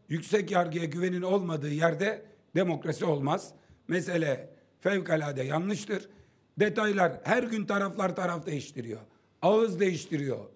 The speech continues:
tutum değiştiriyor. Tweetler atılıyor.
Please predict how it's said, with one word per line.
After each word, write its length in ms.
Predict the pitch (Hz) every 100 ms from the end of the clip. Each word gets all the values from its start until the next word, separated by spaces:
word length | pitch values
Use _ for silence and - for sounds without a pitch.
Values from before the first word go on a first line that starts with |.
| -
tutum 340 | 190 254 240
değiştiriyor. 560 | 208 165 - 151 135 110 - _ _ _ _ _ _ _ _ _ _
Tweetler 480 | 196 220 220 240 226
atılıyor. 560 | 170 208 208 226 226